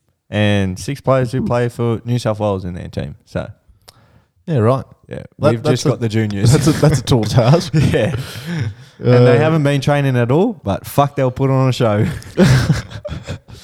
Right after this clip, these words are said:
Speaker 2: Just rock up.
Speaker 1: Yeah, literally,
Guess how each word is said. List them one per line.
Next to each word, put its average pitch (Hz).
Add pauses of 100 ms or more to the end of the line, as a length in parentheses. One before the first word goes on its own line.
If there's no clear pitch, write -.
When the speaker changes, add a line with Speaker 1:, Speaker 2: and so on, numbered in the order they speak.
(560)
Speaker 2:
Just 107
rock 98
up. 92
Speaker 1:
Yeah, 107
literally, 107